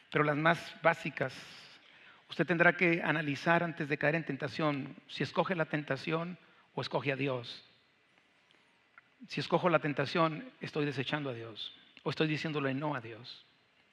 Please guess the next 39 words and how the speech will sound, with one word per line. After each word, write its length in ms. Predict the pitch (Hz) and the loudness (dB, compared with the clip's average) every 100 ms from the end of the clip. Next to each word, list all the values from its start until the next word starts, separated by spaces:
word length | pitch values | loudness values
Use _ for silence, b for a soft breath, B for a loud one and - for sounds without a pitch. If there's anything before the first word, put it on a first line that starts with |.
| b b b b b b b b b b _ - | b b b b b b b b b b _ -4
Entre 220 | 156 160 | 0 4
la 80 | 160 | 4
tentación 420 | 156 156 190 190 | 4 2 4 2
y 80 | 185 | 2
tu 100 | 156 | 4
propósito, 600 | 160 131 185 156 135 139 | 2 4 2 2 -2 -2
porque 260 | 139 131 | 0 -2
la 300 | 143 139 147 | -2 0 4
obra 180 | 151 175 | 4 4
del 140 | 151 | 0
diablo 640 | 147 185 185 151 139 160 180 | -2 -2 -2 -2 -2 -4 -6
al 140 | 143 | -6
tentarnos 500 | 135 139 170 175 160 | -4 2 2 2 -2
es 80 | 156 | -2
para 180 | - 156 | 0 -2
destruir 320 | 147 - 147 | -2 -4 -4
nuestro 240 | 156 - 135 | -4 -6 -6
propósito, 540 | 139 135 196 151 143 | -6 -6 -8 -8 -8
y 20 | |
tú 120 | 131 | -8
tienes 320 | 143 165 151 - | -6 -4 -6 -6
que 120 | 151 | -6
tener 240 | 151 151 | -4 -4
bien 160 | 156 156 | -4 -4
firme 240 | 175 180 | -4 -6
tu 120 | - | -6
propósito 480 | 139 135 165 165 143 | -8 -6 -6 -6 -6
para 160 | 135 135 | -6 -6
que 80 | 135 | -6
no 100 | - | -6
caigas. 420 | 165 175 135 - | -6 -6 -10 -10
Y 60 | |
tú 100 | 143 | -8
vas 140 | 143 139 | -4 -2
a 40 | |
decir, 200 | 135 139 | 0 0
"Primero 280 | 131 139 151 | 0 -2 -2
está 140 | 135 | -2
Dios 320 | 156 147 147 | 0 2 0